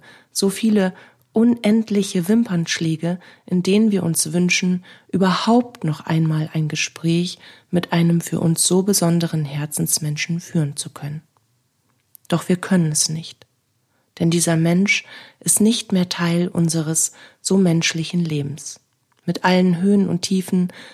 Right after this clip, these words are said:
mit allen Schönheiten und Fehlern. Ich habe lange überlegt, ob ich diese Podcast-Episode in dieser Form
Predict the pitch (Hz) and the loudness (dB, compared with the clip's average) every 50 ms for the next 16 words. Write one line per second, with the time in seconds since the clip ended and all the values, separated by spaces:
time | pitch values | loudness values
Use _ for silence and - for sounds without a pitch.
0 | - _ _ - 202 196 - - - 180 180 185 185 185 175 - - - 185 175 | -20 _ _ 0 0 0 -2 -2 0 2 4 4 4 2 2 0 0 2 2 2
1 | 170 160 156 151 151 151 151 151 - 160 170 175 170 175 - - - 160 151 143 | 2 2 0 -2 -4 -6 -6 -6 -8 -8 -6 -4 -4 -4 -4 -4 -4 -4 -4 -4
2 | 135 139 156 - _ _ _ _ _ _ _ _ _ _ _ _ _ _ _ _ | -4 -8 -10 -14 _ _ _ _ _ _ _ _ _ _ _ _ _ _ _ _
3 | _ _ _ _ _ _ _ _ _ _ _ _ - _ - - - - - - | _ _ _ _ _ _ _ _ _ _ _ _ -20 _ -20 -18 -18 -16 -16 -16
4 | - - - - _ _ _ _ _ - - - 226 208 220 214 208 214 226 220 | -18 -20 -20 -20 _ _ _ _ _ -2 2 4 4 6 6 6 6 6 6 4
5 | 226 - 180 185 180 180 180 185 180 185 196 196 - - - - 170 - - - | 4 2 2 2 4 4 4 4 4 2 2 0 -4 -6 -4 -4 -4 -4 -6 -6
6 | - 190 202 196 208 196 - - 202 196 - - - 170 160 - - - - 170 | -2 -2 0 2 0 0 -2 -4 -6 -6 -4 -4 -2 -2 -2 -2 -4 -4 -4 -4
7 | 156 165 156 147 151 156 156 156 156 165 170 180 - - 170 170 170 - - 220 | -2 -2 -6 -4 -2 -2 0 0 0 -2 -2 -4 -2 0 0 0 0 2 2 2
8 | 247 233 214 190 180 - - - 170 160 160 165 170 185 202 | 4 4 4 2 0 -4 -4 -2 0 0 2 2 0 0 -2